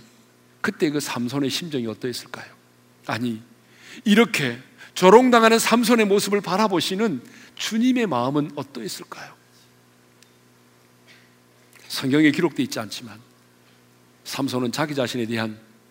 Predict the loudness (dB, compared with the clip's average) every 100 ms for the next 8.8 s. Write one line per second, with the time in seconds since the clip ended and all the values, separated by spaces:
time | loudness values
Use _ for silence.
0 | _ _ _ _ -12 -12 -10 -8 -8 -10
1 | -14 -14 -18 _ _ _ _ _ _ _
2 | -14 -10 -6 -6 -4 -8 -8 -16 -20 _
3 | _ _ _ _ _ _ -20 -12 -12 -10
4 | -12 -8 -6 -6 -6 -8 -8 -6 -6 -6
5 | -8 -12 -16 -18 -20 _ _ _ _ _
6 | _ _ _ _ _ _ -8 0 0 2
7 | -2 -2 -2 -2 0 0 -4 -6 -4 0
8 | 2 0 0 -6 -6 -8 -10